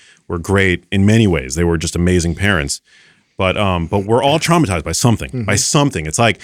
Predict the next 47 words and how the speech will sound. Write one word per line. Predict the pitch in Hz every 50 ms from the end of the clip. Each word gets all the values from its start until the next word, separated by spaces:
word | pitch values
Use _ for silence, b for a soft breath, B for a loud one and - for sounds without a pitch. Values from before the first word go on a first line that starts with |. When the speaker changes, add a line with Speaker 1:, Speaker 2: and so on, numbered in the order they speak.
| B B B B B
Speaker 1:
you | - 123
know, | 110 104 90
a | 104
baby | 101 120 127 135 135 123 120
who |
doesn't | 113 120 110 120
get | 113 110 -
picked | - 120 107 -
up | 123 117 -
at | - -
the | 98
right | 104 104 104 98
time | - - 107 110 110 104 95
when | 92 90
they're | 87 85
crying | - - 104 98 98 95
out | 98 95 95 95 - -
for | - - 92 90 90
their | 87 90 87 85
mom | 82 90 98 104 98 90 85 80
or | 78
their | 76 73 82 80
dad, | - 92 101 98 87 82 78 78
like, | 76 78 78 - B B B B B B _
that | 95 95 104 -
traumatizes | - - 113 127 143 147 - - 85 78 78 69 71
them | 78 76 76 73 78 - -
in | 95
a | 90 85
way | 95 98
Speaker 2:
That's | 98 98 92
Speaker 1:
that, | 190
Speaker 2:
life. | 233 226 143 - - - -
Speaker 1:
that | 113 208
Speaker 2:
Life | 147 147
is |
Speaker 1:
creates, | 135 123 123 110 -
like, | 180
a | 185
Speaker 2:
trauma. | -
Speaker 1:
butterfly | 104 127 151 156 - 107 90 82
Speaker 2:
Mm-hmm. | 76
Speaker 1:
effect, | - - 73 78 - - -
you | 87 85
know? | 90 104
Like, | 110 104 -
pain, | - - 135 139 139 139 135 131 127